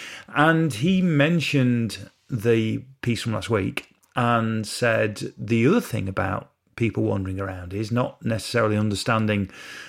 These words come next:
um, the kind of left and right walking along the road thing, but also,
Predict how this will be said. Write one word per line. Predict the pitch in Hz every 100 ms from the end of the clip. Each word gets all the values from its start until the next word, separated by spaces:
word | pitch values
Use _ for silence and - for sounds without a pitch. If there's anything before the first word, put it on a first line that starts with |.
| - -
um, | 113 113 113 110 98 - - _ -
the | 127
kind | 131 120
of | 110
left | 123 -
and | 110
right | 110 110 - _ 139
walking | 120 117 117 110
along | 110
the | 104
road | 127 165
thing, | - 107 101 98
but | 120
also, | 160 208 - 123 104 101 113